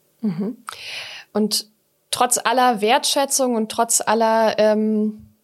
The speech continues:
Phänomenbetrachtung, manchmal gibt es Menschen, die nicht in mein Team passen oder deren Skills noch nicht ausreichen, um das Team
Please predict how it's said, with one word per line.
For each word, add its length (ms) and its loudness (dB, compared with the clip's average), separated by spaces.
Phänomenbetrachtung, 1500 0
manchmal 580 2
gibt 440 -6
es 440 2
Menschen, 800 0
die 100 2
nicht 240 0
in 120 0
mein 180 0
Team 260 -2
passen 540 0
oder 260 0
deren 360 -2
Skills 520 0
noch 200 0
nicht 280 -2
ausreichen, 760 0
um 300 0
das 180 0
Team 400 2